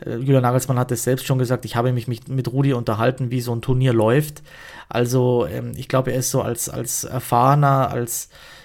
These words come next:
weiß nicht, so als, äh, ja, als der Obi-Wan Kenobi für, für den Luke Skywalker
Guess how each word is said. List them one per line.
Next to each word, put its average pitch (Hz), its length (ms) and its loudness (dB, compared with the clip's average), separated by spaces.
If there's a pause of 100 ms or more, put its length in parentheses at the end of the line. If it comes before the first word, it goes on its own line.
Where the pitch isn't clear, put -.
(120)
weiß 117 140 -4
nicht, 147 140 0
so 110 100 -2
als, - 400 -4
äh, 104 60 -6
ja, 101 1120 -8
als - 340 -12
der 123 200 0
Obi-Wan 147 440 4
Kenobi 139 520 2
für, 117 280 -2
für 123 160 -4
den 120 260 6
Luke 127 160 4
Skywalker 120 680 2